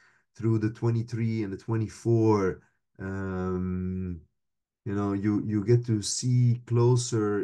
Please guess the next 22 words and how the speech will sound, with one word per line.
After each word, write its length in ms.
into 680
how, 960
um, 680
you 80
know, 420
there's 280
this, 180
this 260
push 460
towards 360
being 280
initiated 600
into 260
yourself. 760
You 80
know, 100
that 100
when 160
you, 260
when 160
you're 180
able 240